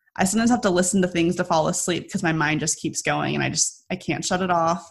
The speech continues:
and I just am uncomfortable of dealing with whatever's going in my head. So you, we find distractions.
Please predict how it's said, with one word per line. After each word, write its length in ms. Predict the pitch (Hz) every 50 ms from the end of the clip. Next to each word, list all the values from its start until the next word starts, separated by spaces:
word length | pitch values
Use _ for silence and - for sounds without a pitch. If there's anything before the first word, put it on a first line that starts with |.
| -
and 80 | - 165
I 80 | 156 156
just 160 | 151 151 -
am 160 | 160 160 151
uncomfortable 680 | 147 156 - - 160 156 - 170 185 165 175 180 - - _ -
of 160 | - 165 147 - _ _ - 160
dealing 320 | - 160 160 165 165 160
with 140 | 160 165 160
whatever's 340 | 160 151 156 151 160 165 -
going 240 | - 160 156 160 160
in 100 | 165 175
my 120 | 175 185
head. 440 | 208 202 175 151 156 151 165 190 185 - _ _ _ _ _
So 140 | - -
you, 220 | 160 160 156 151 - - _ -
we 120 | - 175
find 220 | 180 - 147 151 147
distractions. 720 | - - - - 85 - - - - - - - - -